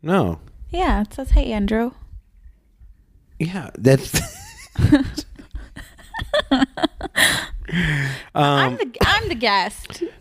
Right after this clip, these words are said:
Speaker 1: the puddles podcast at gmail dot com. Send in stories, uh, to the puddles podcast at gmail dot com. Please send in stories, any story,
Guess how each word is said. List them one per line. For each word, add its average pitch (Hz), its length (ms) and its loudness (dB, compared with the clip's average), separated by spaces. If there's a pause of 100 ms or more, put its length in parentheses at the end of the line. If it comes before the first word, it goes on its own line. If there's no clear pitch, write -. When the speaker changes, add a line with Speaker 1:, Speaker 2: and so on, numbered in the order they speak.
Speaker 1:
the 143 80 2
puddles 180 400 2
podcast 151 760 4
at 135 220 2
gmail 131 340 2
dot 120 200 4
com. 110 320 0
Send 170 260 2
in 202 120 0
stories, 139 640 2 (580)
uh, 113 220 0
to 135 240 4
the 117 300 2
puddles 139 520 2
podcast 113 600 2
at 107 220 2
gmail 107 480 2
dot 101 220 2
com. 92 300 2
Please 131 320 2
send 120 260 0
in 107 180 2
stories, 98 560 2
any 175 260 2
story, 107 560 0